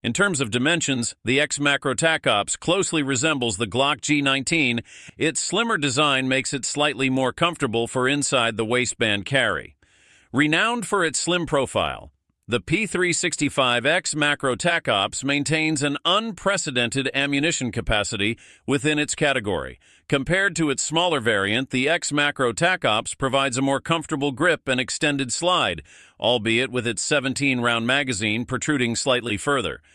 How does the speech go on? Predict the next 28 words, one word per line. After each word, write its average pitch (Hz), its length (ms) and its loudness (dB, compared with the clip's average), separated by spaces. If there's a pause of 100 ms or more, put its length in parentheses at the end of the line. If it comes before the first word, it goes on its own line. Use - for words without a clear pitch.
(300)
Many 147 300 2
shooting 165 380 -2
enthusiasts 123 880 0
appreciate 139 580 -2
the 120 140 0
ergonomic 147 560 0
design 143 420 0
of 117 80 -2
the 117 100 -2
SIG 151 320 -2
P 143 160 0
three 139 280 0
sixty-five, 113 840 -2 (240)
and 131 160 2
the 123 60 2
larger 151 400 0
grip 127 280 0
of 110 120 -2
the 113 180 2
X 123 300 0
Macro 127 520 2
enhances 131 560 -2
this 127 220 -2
feeling 127 340 -2
of 110 120 -4
comfort 123 360 0
even 113 220 0
more. 135 340 -2